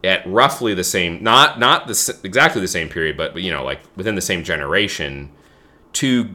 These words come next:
people who are, like, comparable,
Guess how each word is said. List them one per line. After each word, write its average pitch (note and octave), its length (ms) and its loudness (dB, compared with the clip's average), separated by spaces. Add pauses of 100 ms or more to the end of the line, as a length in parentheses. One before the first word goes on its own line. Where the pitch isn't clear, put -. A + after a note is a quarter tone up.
(100)
people F#2 680 2
who E2+ 180 -2
are, D2+ 180 -2
like, D2 280 -6
comparable, D2 960 -4